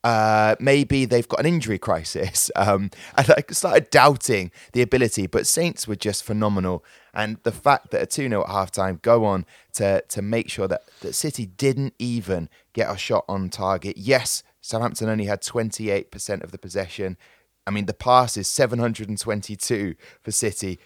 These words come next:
two hundred and seventy-nine for Southampton. We, we just dogmatic, didn't give up. That is something we haven't seen, uh, and we don't see many clean sheets. So the fact that we had such a great performance,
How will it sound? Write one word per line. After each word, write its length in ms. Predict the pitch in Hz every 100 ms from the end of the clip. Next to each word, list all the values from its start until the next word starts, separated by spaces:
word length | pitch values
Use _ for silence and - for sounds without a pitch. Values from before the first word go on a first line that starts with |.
| -
two 160 | 139 110
hundred 240 | 98 101
and 100 | 92
seventy-nine 720 | 110 98 95 95 92 92 90 _ - _
for 100 | -
Southampton. 600 | 98 104 113 - 98 87 - _ -
We, 280 | 139 139 117
we 120 | 147 143
just 320 | 151 - -
dogmatic, 760 | 131 117 131 120 - 101 - _
didn't 380 | 139 135 135 - _ _ _
give 220 | - 110 101
up. 280 | 101 - - _ _ -
That 140 | 127
is 80 | 123
something 320 | - 117 113
we 100 | 107
haven't 260 | 107 110 -
seen, 460 | - 104 95 90 - _ _ -
uh, 80 | - -
and 160 | 50 107
we 80 |
don't 180 | 123 143
see 120 | -
many 180 | 127 127
clean 240 | - 123 117
sheets. 300 | 143 - -
So 120 | 98
the 80 | 101
fact 300 | 123 131 123
that 180 | 107 - _ _ -
we 100 | 101
had 240 | 95 107
such 360 | - - - -
a 40 |
great 200 | 113 -
performance, 580 | - - 110 87 - -